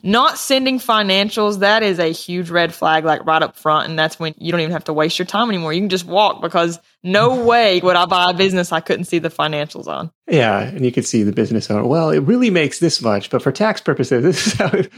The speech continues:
Speaker 2: for this
Speaker 1: <laughs> Yeah.
Speaker 2: cash business." You're like, "Well, that's great, but I can't go to the bank on that."
Speaker 1: Exactly. And that's where you can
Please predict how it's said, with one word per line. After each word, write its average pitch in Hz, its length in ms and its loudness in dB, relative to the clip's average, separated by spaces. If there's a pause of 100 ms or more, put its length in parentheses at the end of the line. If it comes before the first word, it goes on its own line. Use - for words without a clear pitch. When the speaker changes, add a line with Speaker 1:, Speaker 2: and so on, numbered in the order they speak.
(120)
Speaker 2:
for - 180 0
this 208 160 2
Speaker 1:
<laughs> - 0 -
Yeah. 240 240 2
Speaker 2:
cash 247 140 0
business." 175 300 0 (200)
You're 165 80 2
like, 135 160 2
"Well, 123 240 0
that's 170 160 0
great, 131 440 0
but 113 180 2
I 113 100 2
can't 131 400 -4
go 127 140 -2
to 113 60 -2
the 113 80 -2
bank 113 280 -4
on 104 120 -2
that." 107 240 -4 (580)
Speaker 1:
Exactly. 170 480 -2
And 220 160 0
that's 285 240 0
where 294 380 2
you 226 160 -2
can 247 200 -4